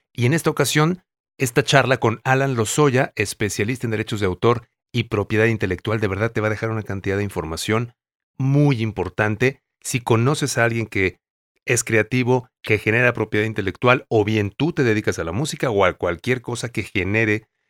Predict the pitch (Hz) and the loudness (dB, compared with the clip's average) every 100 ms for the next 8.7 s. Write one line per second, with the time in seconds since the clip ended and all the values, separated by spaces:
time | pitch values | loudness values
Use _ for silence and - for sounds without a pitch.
0 | _ 104 - 117 98 - 110 110 101 104 | _ -4 -2 -2 -2 -2 -4 -2 -4 0
1 | 98 104 104 95 135 139 - _ _ - | 0 0 -4 -2 2 2 0 _ _ -4
2 | 104 98 113 113 - 104 92 107 101 87 | -2 2 2 2 -2 -6 -4 -4 -4 -2
3 | 95 - 95 101 120 - 101 95 - 123 | -2 -2 -4 -4 -4 -6 -8 -6 -6 -4
4 | 107 92 - 131 135 120 107 127 123 131 | -4 -6 -2 0 2 0 0 0 2 2
5 | 139 _ _ - 104 92 87 92 117 131 | 0 _ _ -8 -6 -2 -2 2 2 2
6 | - _ 95 101 127 151 196 - 113 104 | -2 _ -6 -2 -2 -2 -4 -2 -4 -4
7 | 104 98 - 143 123 131 156 170 127 123 | -6 -6 -4 -6 -4 0 0 0 0 -2
8 | 120 113 95 95 98 90 - | -2 -2 -4 -4 -6 -6 -10